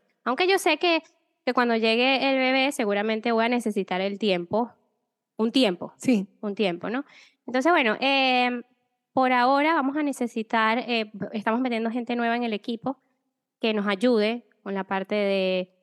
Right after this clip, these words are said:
Speaker 1: de la, de la parte de la, de la cámara, que es lo que, una de las cosas que yo hago, que obviamente cuando tenga quizás ocho o nueve meses no lo voy a poder hacer porque en este momento nos montamos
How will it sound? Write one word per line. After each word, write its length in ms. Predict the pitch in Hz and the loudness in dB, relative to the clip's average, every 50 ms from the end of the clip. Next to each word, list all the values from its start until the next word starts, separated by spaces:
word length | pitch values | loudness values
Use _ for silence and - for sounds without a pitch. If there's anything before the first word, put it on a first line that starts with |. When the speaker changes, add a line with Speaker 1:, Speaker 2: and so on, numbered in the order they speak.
| _ _ _ _ _ - | _ _ _ _ _ -12
Speaker 1:
de 260 | 208 202 208 208 202 | -6 -4 -2 -2 -2
la, 680 | 208 202 196 190 190 190 185 180 175 175 175 175 - - _ _ _ _ _ _ _ _ - | 0 0 0 0 0 0 0 0 0 -2 -4 -6 -8 -12 _ _ _ _ _ _ _ _ -4
de 100 | 220 226 | -2 -2
la 80 | 220 | 0
parte 280 | 220 240 226 226 - 277 | 0 0 -2 0 0 0
de 120 | 285 294 | 0 0
la, 120 | 269 254 240 | 0 0 0
de 300 | 233 202 208 220 226 226 | -2 -4 -4 -2 -2 0
la 140 | 220 208 208 | 0 -2 0
cámara, 500 | - 240 233 220 208 196 208 247 247 _ _ _ _ _ _ | 0 0 2 2 2 0 0 -2 -4 _ _ _ _ _ _
que 100 | - 202 | -8 -6
es 80 | 196 208 | -4 -4
lo 100 | 214 214 | -4 -4
que, 360 | 214 226 208 196 190 185 175 180 | -2 -2 0 0 0 0 -2 -4
una 160 | 202 214 220 226 | -4 -4 -2 -2
de 40 | |
las 100 | 220 208 - | -2 -4 -4
cosas 280 | - 220 - 247 226 | -6 -6 -6 -6 -6
que 160 | - - 208 202 | -6 -4 -2 0
yo 120 | 202 208 | 2 2
hago, 280 | 214 214 208 240 262 - _ _ _ _ _ _ _ | 2 2 0 -2 -4 -6 _ _ _ _ _ _ _
que 340 | - 240 220 214 208 202 196 | 0 0 2 2 2 0 0
obviamente 480 | - 208 202 208 208 214 214 202 220 214 | 0 2 2 2 2 0 0 -2 -2 -2
cuando 220 | - 220 208 202 | -2 -2 -2 -2
tenga 320 | 196 202 196 196 196 196 196 | -2 -2 -2 -2 -2 -4 -4
quizás 280 | - 196 - - 190 185 | -4 -6 -6 -4 -2 -2
ocho 220 | 202 208 208 - 214 | -2 -2 -2 -2 -2
o 40 | |
nueve 160 | 202 196 190 196 | -2 -2 -2 -2
meses 240 | 202 196 - 220 | -4 -6 -6 -6
no 80 | 214 208 | -6 -4
lo 80 | 196 190 | -2 -2
voy 80 | 196 196 | -2 -4
a 20 | |
poder 200 | 196 202 190 185 | -4 -4 -4 -6
hacer 220 | 185 185 269 269 269 | -4 -4 -4 -4 -2
porque 260 | 233 208 208 - 185 | -4 -4 -4 -6 -6
en 160 | 175 190 - 185 | -8 -8 -10 -10
este 160 | 190 - 226 | -8 -6 -4
momento 320 | 226 214 196 190 185 208 | -2 -2 -2 -2 0 0
nos 120 | 214 226 214 | 0 0 0
montamos 440 | 208 196 185 202 185 185 202 214 | 0 0 0 0 0 0 0 -2